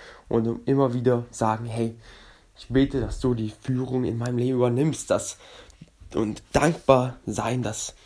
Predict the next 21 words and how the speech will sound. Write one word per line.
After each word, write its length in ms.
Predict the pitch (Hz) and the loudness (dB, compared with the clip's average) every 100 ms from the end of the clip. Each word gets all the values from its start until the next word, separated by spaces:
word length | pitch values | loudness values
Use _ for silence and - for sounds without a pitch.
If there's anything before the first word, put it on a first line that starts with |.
| - - - | -20 -16 -4
und 380 | 104 104 - | -4 -4 0
ihm 180 | 139 180 | 4 6
vertrauen, 560 | 175 156 - 135 165 165 | 6 4 6 10 10 10
dass 200 | 127 - | 4 4
er 280 | 120 110 110 | 4 4 2
einen 220 | - 113 - | -2 -4 0
Plan 520 | 117 110 113 120 120 - - - - - - - _ | 2 4 4 0 -6 -18 -20 -20 -20 -20 -20 -20 _
für 160 | - 117 | -4 0
dein 320 | 110 120 127 | 4 4 4
Leben 360 | 120 139 143 | 4 4 4
hat, 160 | 131 - | 2 2
lieber 120 | 107 | 0
Podcast-Hörer. 540 | - 95 - - 98 120 | 0 -6 -8 -6 2 8
Aber 400 | 185 156 - - - | 10 8 4 -2 0
zurück 240 | 139 160 | 0 2
zur 140 | 160 | -2
Story. 520 | 147 175 196 190 123 - - - - - - - - - _ _ _ _ _ _ _ - - - _ _ - _ _ _ _ _ _ | 2 6 8 6 4 -2 -18 -20 -20 -20 -20 -20 -20 -20 _ _ _ _ _ _ _ -20 -20 -20 _ _ -20 _ _ _ _ _ _
Ich, 580 | 165 190 202 - - - - - - - - - - | 4 4 4 0 -4 -4 -6 -8 -8 -10 -12 -14 -4
das 240 | 117 107 | -2 4
war, 340 | 110 104 98 95 - - - | 8 8 8 2 -12 -18 -6
ähm, 440 | - 95 92 92 | -2 -2 -4 -8